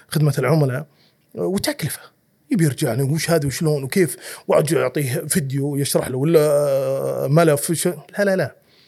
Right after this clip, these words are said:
أبي أنا دائمًا أقول خذ النظام واشرح لي وش تشوف. فإذا فهمه ممتاز. شيء دا-، دائمًا أقول أنا من، من عشاق الدعايات. أقول الدعاية إذا صارت بدون صوت وفهمتها فهي أحلى دعاية.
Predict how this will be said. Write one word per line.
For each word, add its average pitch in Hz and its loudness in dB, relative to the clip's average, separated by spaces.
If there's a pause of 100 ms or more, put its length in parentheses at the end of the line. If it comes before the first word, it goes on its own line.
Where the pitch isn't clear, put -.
(400)
أبي 151 -2
أنا 165 2
دائمًا 135 -2
أقول 139 -6
خذ 135 -4 (300)
النظام 135 -6 (400)
واشرح 190 -2
لي 110 -12
وش - -6
تشوف. - -10 (340)
فإذا 202 0
فهمه 262 0 (720)
ممتاز. 240 0 (560)
شيء 233 -2
دا-، 185 0
دائمًا 170 2
أقول 151 0
أنا 139 0
من، 139 -4
من 143 -2
عشاق 139 -4
الدعايات. 117 -6 (320)
أقول 170 4
الدعاية 170 2
إذا 139 0
صارت 147 0
بدون 160 0
صوت - 0
وفهمتها 151 -2
فهي 151 -4
أحلى 120 -6
دعاية. 110 -16